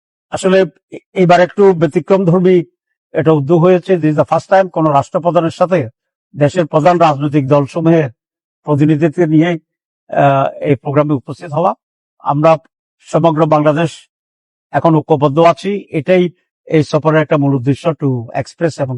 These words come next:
show আমরা সেখানে আসছি। আহ, আমি অবশ্য ব্যক্তিগতভাবে জাতিসংঘের আরো অন্যান্য প্রোগ্রামে এসেছিলাম, যখন আমি একটা আন্তর্জাতিক সংস্থার, আহ, প্রধান ছিলাম ওয়ার্ল্ড কমিটির, এবং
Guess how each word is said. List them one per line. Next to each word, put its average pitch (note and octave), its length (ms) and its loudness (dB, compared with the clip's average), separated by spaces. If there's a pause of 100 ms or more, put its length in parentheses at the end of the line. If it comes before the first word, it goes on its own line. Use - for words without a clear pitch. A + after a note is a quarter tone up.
(160)
show E3+ 160 -4 (520)
আমরা C#3 280 -2
সেখানে C3+ 320 -6
আসছি। F#3+ 380 -6 (920)
আহ, C3+ 380 0 (1120)
আমি D3+ 220 2
অবশ্য G#3 280 0
ব্যক্তিগতভাবে F#3+ 640 2
জাতিসংঘের E3+ 580 0 (1000)
আরো D3+ 160 0
অন্যান্য E3+ 320 2
প্রোগ্রামে D3+ 380 0
এসেছিলাম, C#3+ 600 -2
যখন C#3+ 220 -4
আমি C#3+ 300 0 (420)
একটা D3+ 260 -4
আন্তর্জাতিক C#3 500 -2
সংস্থার, C3 440 -2 (560)
আহ, B2+ 240 0
প্রধান C#3+ 340 -2
ছিলাম D#3 340 -2 (420)
ওয়ার্ল্ড C#3+ 260 0
কমিটির, D#3 360 -2 (600)
এবং C3+ 280 -2